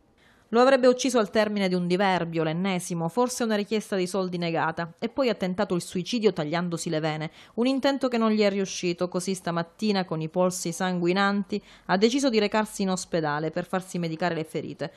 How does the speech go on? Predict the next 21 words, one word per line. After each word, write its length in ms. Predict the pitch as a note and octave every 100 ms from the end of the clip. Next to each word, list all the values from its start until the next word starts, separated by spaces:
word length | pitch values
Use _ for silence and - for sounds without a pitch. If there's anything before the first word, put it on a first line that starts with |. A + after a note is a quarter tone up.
| -
Poi 220 | - A3+ C4
ha 80 |
chiesto 320 | C4 A#3+ A#3 A3
in 180 | G#3
prestito 480 | F#3 A3 A#3 - G3+
un 140 | F#3 F3+
cellulare 720 | F#3+ F3+ G3 A3+ G#3 - -
e 80 | G3+
ha 80 | G3
chiamato 380 | - F#3+ F#3
il 160 | F3 F3
centododici 920 | - A#3+ A#3 F#3+ F3 F3+ E3+ F3 D#3 - _ _
per 200 | F#3 F#3
confessare 640 | B3 A3 G3+ - G#3+ G#3
l'omicidio 480 | F#3 F3+ F3 - G3
del 160 | E3+ E3
padre 380 | F#3+ F3 E3+
Carmine, 600 | E3 G3 D#3+ D#3 D#3 D3+ D3+
di 120 | D#3+
ottanta 460 | D#3 E3 E3 F#3 E3
anni. 320 | D#3+ D#3+